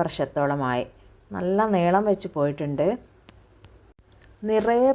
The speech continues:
പൂക്കളാണ്. ഈ മരത്തിന് ഞാൻ പ്രത്യേകിച്ച് വളങ്ങളൊന്നും കൊടുക്കാറില്ല. വെള്ളമാണ് ഇതിന് പ്രധാനമായിട്ടും വേണ്ടത്. പിന്നെ വീട്ടിലുണ്ടാവുന്ന കഞ്ഞിവെള്ളം,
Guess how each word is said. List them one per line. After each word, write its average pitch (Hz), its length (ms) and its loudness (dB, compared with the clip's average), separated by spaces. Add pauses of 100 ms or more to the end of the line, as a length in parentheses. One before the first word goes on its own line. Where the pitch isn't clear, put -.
പൂക്കളാണ്. 165 680 2 (1200)
ഈ 320 180 0 (220)
മരത്തിന് 220 400 2
ഞാൻ 214 300 2
പ്രത്യേകിച്ച് 220 500 4
വളങ്ങളൊന്നും 180 580 4
കൊടുക്കാറില്ല. 156 760 -2 (240)
വെള്ളമാണ് 202 600 4
ഇതിന് 175 300 0
പ്രധാനമായിട്ടും 160 720 0
വേണ്ടത്. 151 460 -2 (340)
പിന്നെ 247 240 -2
വീട്ടിലുണ്ടാവുന്ന 214 1000 2 (220)
കഞ്ഞിവെള്ളം, 180 580 0